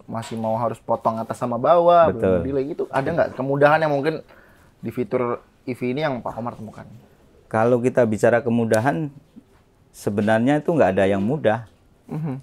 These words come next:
Speaker 2: Kalau kita bicara kesulitan, juga nggak ada yang sulit. Kan gitu.
Speaker 1: Hmm.
Speaker 2: Nggak ada. Yang sulit nggak ada.
Speaker 1: Iya.
Speaker 2: Yang mudah pun juga nggak ada. Kan gitu.
Speaker 1: Sedang-sedang aja berarti.
Speaker 2: Semuanya bisa dikerjakan.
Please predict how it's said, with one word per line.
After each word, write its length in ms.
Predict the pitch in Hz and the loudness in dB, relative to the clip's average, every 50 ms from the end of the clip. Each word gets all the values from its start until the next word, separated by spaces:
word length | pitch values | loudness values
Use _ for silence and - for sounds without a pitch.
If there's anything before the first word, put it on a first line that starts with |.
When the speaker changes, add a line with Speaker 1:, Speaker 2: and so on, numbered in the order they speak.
| - | -12
Speaker 2:
Kalau 260 | _ - 117 123 131 120 | _ -2 0 0 0 0
kita 240 | 120 131 - 143 | 0 0 2 2
bicara 320 | 131 120 110 - 123 120 120 | 0 0 0 2 2 2 2
kesulitan, 720 | - - - - 127 123 127 120 - 165 175 175 165 139 | 0 -2 -2 0 0 2 0 0 0 -2 -2 -2 -4 -8
juga 240 | 107 104 98 120 117 | -10 -2 0 2 2
nggak 180 | 107 107 110 104 | 4 2 2 2
ada 100 | 110 110 | 2 0
yang 140 | 110 104 | 0 -2
sulit. 340 | 101 120 113 104 98 - - - - - - _ _ _ _ _ _ _ _ _ _ _ _ _ _ _ _ _ - 143 139 139 139 139 139 135 | -4 -4 -4 -4 -4 -6 -8 -16 -20 -20 -20 _ _ _ _ _ _ _ _ _ _ _ _ _ _ _ _ _ -14 -12 -10 -8 -6 -6 -2 0
Kan 180 | 135 143 135 | 0 2 2
gitu. 200 | 104 92 - - | 0 -2 -2 -4
Speaker 1:
Hmm. 520 | 78 - - 117 113 113 110 110 107 104 113 - - _ _ _ _ _ _ _ - | -6 -8 -8 -10 -12 -12 -12 -14 -16 -16 -20 -20 -20 _ _ _ _ _ _ _ -14
Speaker 2:
Nggak 280 | - - 104 107 117 156 185 | -6 -2 0 2 2 2 0
ada. 180 | 156 120 98 98 - - _ _ _ | 0 -4 -6 -6 -8 -14 _ _ _
Yang 200 | - 113 120 131 131 | -4 -2 -2 0 0
sulit 240 | - 165 180 233 226 | 2 2 2 2 2
nggak 220 | - 123 98 98 | 2 4 4 4
ada. 300 | 131 139 113 98 98 - - _ _ _ _ | 4 2 2 0 -2 -4 -8 _ _ _ _
Speaker 1:
Iya. 400 | - 139 135 135 127 120 120 - - | -12 -8 -6 -4 -4 -6 -8 -2 2
Speaker 2:
Yang 180 | 123 131 135 151 | 2 4 4 4
mudah 260 | 160 151 151 233 285 | 4 4 4 2 2
pun 160 | 226 254 277 | 2 0 0
juga 220 | 240 180 151 127 117 | 0 2 4 4 4
nggak 220 | 110 101 95 87 87 | 4 4 2 2 0
ada. 300 | 87 87 80 - - - _ _ _ _ _ _ _ _ _ | -2 -4 -6 -8 -10 -14 _ _ _ _ _ _ _ _ _
Kan 160 | - 196 214 | 0 0 0
gitu. 260 | 151 113 95 95 82 80 87 | 2 0 -2 -2 -6 -6 -10
Speaker 1:
Sedang-sedang 500 | - - 135 127 113 - 131 139 139 131 | -10 -6 -6 -6 -6 -6 -4 -4 -2 -2
aja 160 | 131 120 123 | -2 -4 -4
berarti. 240 | 113 110 107 101 104 | -6 -6 -8 -8 -6
Speaker 2:
Semuanya 400 | 104 - 151 147 165 196 254 294 | -2 -2 0 2 2 4 4 4
bisa 220 | 226 165 - 160 147 | 2 2 2 2 0
dikerjakan. 800 | 127 131 - 131 113 117 127 139 - - 110 95 95 101 98 | 0 -2 -4 -4 -2 0 0 0 0 0 -2 -2 -2 -6 -12